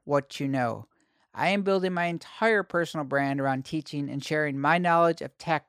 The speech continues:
and my array of interests. I'm a fixer. I'm a problem solver by nature, so teaching comes really naturally for me, but I still think it's a major part of building a personal brand.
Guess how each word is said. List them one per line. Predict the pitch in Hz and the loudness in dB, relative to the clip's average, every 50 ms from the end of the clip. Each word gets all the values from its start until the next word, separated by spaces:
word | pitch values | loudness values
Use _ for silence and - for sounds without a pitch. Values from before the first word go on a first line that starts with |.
| _ _ - | _ _ -10
and | - 143 139 | -8 -4 0
my | 135 139 139 | 0 2 2
array | 135 135 135 143 147 151 151 143 | 2 2 2 2 2 2 2 2
of | 135 139 | 0 0
interests. | 143 139 - - 123 117 110 - - - - _ _ _ _ _ _ _ _ _ | -2 -4 -4 -4 -4 -4 -4 -8 -14 -20 -20 _ _ _ _ _ _ _ _ _
I'm | - 147 170 | 0 2 2
a | 190 180 | 2 0
fixer. | _ - 240 - - - 170 127 101 113 - | _ -2 -2 -2 0 -2 -2 -2 -2 -4 -6
I'm | - 160 | -4 -2
a | 170 151 | -4 -4
problem | _ - - 175 180 180 180 170 | _ 2 6 6 6 6 4 -2
solver | - - 160 160 156 160 | 2 4 4 6 6 4
by | 151 151 151 | 4 2 2
nature, | 147 147 147 147 139 - - 131 123 117 | 2 0 -2 -4 -4 -6 -6 -6 -6 -6
so | 113 - - | -6 -8 -8
teaching | 135 135 - - 196 - - 208 190 | -10 -8 -8 -10 -8 -6 -6 -6 -4
comes | - 190 175 160 | -2 -2 -2 -2
really | 139 147 165 170 165 | -2 0 0 0 0
naturally | 160 151 147 165 - - 185 180 175 | 0 0 0 0 0 -2 -2 -2 -2
for | - - | -4 -6
me, | 175 175 180 196 240 240 _ _ _ _ _ _ _ _ _ | -4 -2 -2 -2 -2 -4 _ _ _ _ _ _ _ _ _
but | _ - | _ -2
I | 151 | -2
still | 156 - _ 226 214 | -2 0 _ 0 0
think | 214 - 220 196 | 0 0 -4 -4
it's | 190 - - | -2 -4 -4
a | |
major | 151 143 139 147 147 160 170 165 180 175 | -4 -2 -2 0 2 2 2 2 0 -2
part | - _ - 160 160 156 - | -2 _ 0 2 2 2 2
of | - 143 135 135 | -2 -10 -6 -2
building | 143 143 143 139 147 143 | 0 0 0 0 -2 -4
a | 135 139 | -4 -6
personal | - - 135 135 127 - - 143 | -8 -8 -6 -6 -6 -4 -4 -4
brand. | 139 135 143 151 160 160 143 113 101 98 | -2 2 2 4 4 4 2 -2 -4 -8